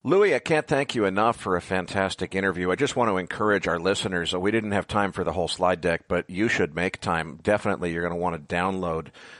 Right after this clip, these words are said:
this deck. Louis, I notice at the end of the deck, your email address is there. Is it okay for our listeners to contact you there?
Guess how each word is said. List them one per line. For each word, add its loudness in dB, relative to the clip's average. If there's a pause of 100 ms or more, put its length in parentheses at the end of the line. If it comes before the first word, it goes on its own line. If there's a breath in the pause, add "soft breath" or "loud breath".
this -2
deck. 2
Louis, 2
I 2
notice 2
at 0
the 0
end 0
of -4
the 0
deck, 0
your 0
email 0
address 0
is -8
there. 0
Is -2
it -2
okay 2
for 0
our 2
listeners -2
to -12
contact -4
you -4
there? -4